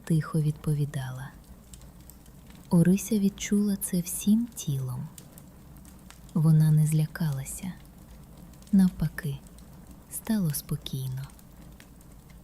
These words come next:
Вона відклала книжку і лягла на стару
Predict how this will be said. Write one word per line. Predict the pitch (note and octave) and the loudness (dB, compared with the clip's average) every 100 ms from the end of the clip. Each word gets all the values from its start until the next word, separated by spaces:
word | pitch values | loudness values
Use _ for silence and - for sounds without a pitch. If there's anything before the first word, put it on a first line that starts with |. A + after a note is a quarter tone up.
| - - | -12 0
Вона | D#3+ E3 D#3+ D#3 | 6 8 8 6
відклала | D#3+ - E3 D#3 D3+ | 2 0 0 0 -2
книжку | - E3 F3 G#3 - - C#3+ - - - - | 0 4 4 4 -4 -6 -8 -8 -20 -20 -4
і | - E3 | 2 4
лягла | D3+ C#3+ D#3 F#3 | 2 0 0 2
на | G3+ F#3+ | 2 2
стару | - D#3 C#3+ | -2 -4 -4